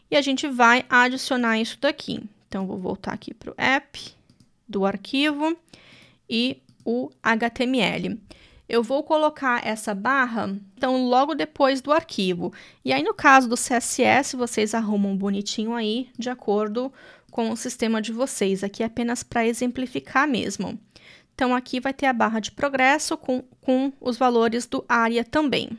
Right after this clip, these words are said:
Voltando aqui pra tela, só pra verificar, vai ficar assim mais ou menos. E aí, é só vocês arrumarem o C S S direitinho.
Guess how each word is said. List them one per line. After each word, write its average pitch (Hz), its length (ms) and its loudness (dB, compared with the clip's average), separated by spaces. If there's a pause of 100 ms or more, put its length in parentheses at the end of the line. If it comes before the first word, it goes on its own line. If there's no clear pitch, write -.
(920)
Voltando 262 440 6
aqui 226 160 -2
pra 240 180 0
tela, 302 400 4
só 226 160 0
pra 226 160 -2
verificar, 269 800 2
vai 247 220 4
ficar 277 320 2
assim 262 240 -2
mais 262 240 0
ou 311 40 4
menos. 220 540 -2
E 262 140 0
aí, 247 180 4
é 262 60 4
só 254 320 0
vocês 254 280 -2
arrumarem 226 440 0
o - 20 -6
C - 140 -2
S 226 260 0
S 208 180 0
direitinho. 220 600 -2